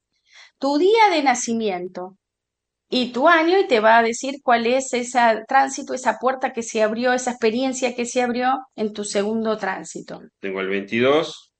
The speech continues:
Speaker 1: Y el veinte.
Speaker 2: Y el veinte.
Speaker 1: Entonces tenías
Speaker 2: Cuarenta y dos.
Speaker 1: el cuarenta y dos seis. ¿Qué cosa? Con, con la Marcela.
Speaker 2: En ese periodo.
Speaker 1: Bueno, el cuarenta y dos es un muy buen número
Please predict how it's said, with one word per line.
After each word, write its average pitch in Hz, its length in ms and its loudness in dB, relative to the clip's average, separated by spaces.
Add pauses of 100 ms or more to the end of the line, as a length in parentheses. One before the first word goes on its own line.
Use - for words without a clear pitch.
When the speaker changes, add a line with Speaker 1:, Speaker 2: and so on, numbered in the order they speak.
(100)
Speaker 1:
Y 269 260 0
el 240 120 2
veinte. 175 680 -6
Speaker 2:
Y 101 180 -12
el 95 220 -6
veinte. 82 460 -4
Speaker 1:
Entonces 320 580 2
tenías 277 400 2 (100)
Speaker 2:
Cuarenta - 80 0
y - 40 -4
dos. - 280 -12
Speaker 1:
el 262 180 -2
cuarenta 254 440 0
y - 40 -6
dos 226 220 -4
seis. - 680 -10 (240)
¿Qué - 100 -16
cosa? - 400 -4 (120)
Con, 233 440 -14
con 254 120 -2
la 240 80 2
Marcela. - 400 -4 (640)
Speaker 2:
En 87 200 -8
ese 90 220 -10
periodo. 85 500 -6 (760)
Speaker 1:
Bueno, 233 240 4
el 233 80 0
cuarenta 330 260 2
y 440 40 8
dos 440 100 4
es 359 120 -4
un 294 60 0
muy 320 120 0
buen 330 180 2
número 285 640 0